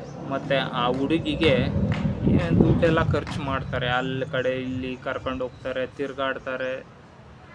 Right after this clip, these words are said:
ಅವ್ರ ದುಡ್ಡು ಖರ್ಚು ಮಾಡ್ತಾರೆ. ಸಾರಿ, ಅವ್ರ ದುಡ್ಡಲ್ಲ, ಅವ್ರ ಅಪ್ಪ ಅಮ್ಮನ್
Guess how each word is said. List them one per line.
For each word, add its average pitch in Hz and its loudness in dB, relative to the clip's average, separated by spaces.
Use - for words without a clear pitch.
ಅವ್ರ 156 2
ದುಡ್ಡು 156 2
ಖರ್ಚು 151 2
ಮಾಡ್ತಾರೆ. 123 -4
ಸಾರಿ, 135 0
ಅವ್ರ 135 2
ದುಡ್ಡಲ್ಲ, 135 0
ಅವ್ರ 127 4
ಅಪ್ಪ 127 -2
ಅಮ್ಮನ್ 151 2